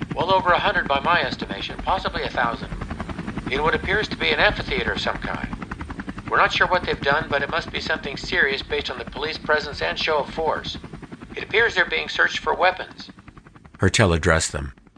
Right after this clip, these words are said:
"I mean, for hell's sake, where's your sense of proportion? All those people on Whisper Hill you yelled at and pointed guns at and treated like shit. For what? For coming up out of the ground, like there's some law against coming up out of the ground?" He stopped suddenly, struck by a thought.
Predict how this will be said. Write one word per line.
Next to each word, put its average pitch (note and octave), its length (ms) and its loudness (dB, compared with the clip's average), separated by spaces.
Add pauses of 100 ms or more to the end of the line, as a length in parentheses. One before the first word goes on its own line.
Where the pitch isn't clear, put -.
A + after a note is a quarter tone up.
"I E3+ 120 4
mean, F#3 200 6
for B2+ 200 4
hell's B2 280 4
sake, F#2+ 360 2
where's C#3 180 6
your C3+ 80 2
sense A#2 320 2
of G#2 140 0
proportion? E2 640 -2
All F3+ 240 6
those E3 180 4
people D3 340 2
on B2+ 140 4
Whisper B2 320 4
Hill B2 240 4
you G#2 140 2
yelled C#3 340 4
at B2+ 220 4
and G2 120 0
pointed A2+ 320 -2
guns C3 280 2
at B2 120 2
and F2+ 80 -6
treated E3 300 2
like C#3 180 4
shit. - 400 -2 (200)
For G3 180 2
what? G3+ 480 4
For D3 120 -4
coming F#3 300 4
up F3+ 140 4
out F3 140 4
of D3+ 60 0
the D3 60 0
ground, E3+ 380 4
like D#3+ 160 2
there's D#3 160 0
some D#3 180 2
law E3 360 4
against D3+ 280 -2
coming D#3 280 0
up D#3 120 0
out D#3 140 2
of C#3+ 60 0
the C#3 60 0
ground?" E3+ 500 4 (760)
He A#2 80 0
stopped D3+ 320 2
suddenly, E2 400 0
struck - 320 0
by F#2 140 -2
a E2+ 80 -2
thought. E2+ 360 -6